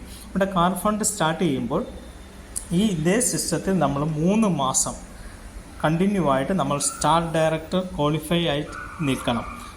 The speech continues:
എങ്കിൽ മാത്രമേ നമുക്കിവിടെ കാർ ഫണ്ട് ലഭ്യമാവുകയുള്ളൂ എന്നും ഓർത്തിരിക്കുക. അപ്പോൾ ഇതാണ് സ്റ്റാർ ഡയറക്ടറിൻ്റെ പ്രത്യേകത എന്ന് പറയുന്നത്.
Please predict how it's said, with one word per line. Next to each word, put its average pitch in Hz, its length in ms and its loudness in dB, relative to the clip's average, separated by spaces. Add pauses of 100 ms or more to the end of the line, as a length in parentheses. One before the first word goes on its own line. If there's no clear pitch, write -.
(120)
എങ്കിൽ 165 200 4
മാത്രമേ 165 400 2
നമുക്കിവിടെ 147 440 0 (100)
കാർ 131 140 2
ഫണ്ട് 160 440 -2
ലഭ്യമാവുകയുള്ളൂ 127 800 0
എന്നും 147 380 -2
ഓർത്തിരിക്കുക. 120 560 -4 (520)
അപ്പോൾ 208 180 2 (180)
ഇതാണ് 180 380 4
സ്റ്റാർ 170 440 2
ഡയറക്ടറിൻ്റെ 165 560 2
പ്രത്യേകത 131 440 -2
എന്ന് 123 160 -2
പറയുന്നത്. 107 340 -8